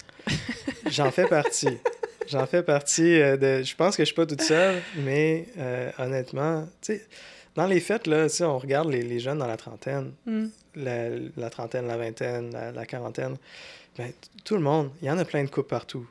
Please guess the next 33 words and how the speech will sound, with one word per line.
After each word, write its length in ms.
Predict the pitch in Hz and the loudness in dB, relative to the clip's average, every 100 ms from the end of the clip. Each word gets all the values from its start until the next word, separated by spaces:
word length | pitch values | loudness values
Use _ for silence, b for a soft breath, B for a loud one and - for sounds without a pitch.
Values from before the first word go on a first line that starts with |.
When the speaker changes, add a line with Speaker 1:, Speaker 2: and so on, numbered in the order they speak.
| - | -12
Speaker 2:
C'est 140 | - | -2
la, 140 | 143 | 0
Speaker 1:
Mm. 80 | 123 | 0
Speaker 2:
ça 160 | - 131 | 2 2
reste 320 | 147 202 - | 4 2 2
la 100 | 143 | 0
majorité 560 | 127 127 127 123 - 123 | -2 -4 -6 -8 -8 -4
des 160 | 120 | -2
gens. 180 | 113 110 131 _ | -4 -8 -16 _
Speaker 1:
Mm-hmm. 220 | 240 220 220 | -4 -2 -2
Speaker 2:
Tu 60 | |
sais, 120 | 214 135 | -4 -4
le, 140 | 131 | -2
le 180 | 127 131 | -2 -2
discours 420 | 135 147 - 247 196 | -2 -2 0 2 2
a 40 | |
changé 380 | 139 147 143 170 | 0 0 0 2
un 140 | 147 | 2
peu, 400 | 131 - 127 139 151 B B | 0 -2 -2 -2 -6 B B
les 120 | 131 | -4
gens 160 | 127 160 | 0 0
se 160 | 165 131 | 0 -2
marient 680 | 123 127 131 131 139 147 - - | -2 -2 -2 -2 -6 -6 -8 -6
moins, 500 | 127 117 117 120 151 - _ - 214 | -2 0 0 -4 -6 -12 _ -20 -10
euh, 580 | 131 120 117 117 113 123 147 B B B B _ | -6 -4 -2 -2 -4 -6 -10 B B B B _
puis, 460 | - 151 143 135 - - | -6 -2 -2 -2 -8 -10
euh, 400 | 127 120 117 123 139 _ - | -6 -4 -4 -6 -10 _ -6
les 120 | 135 | -6
couples 320 | 131 170 165 | -2 -2 -2
durent 200 | 143 151 | -2 0
peut-être 340 | 151 135 143 147 | 0 0 0 0
moins 260 | 135 143 | 0 2
longtemps, 600 | 139 120 120 - 170 156 | 2 0 -2 -2 -2 -2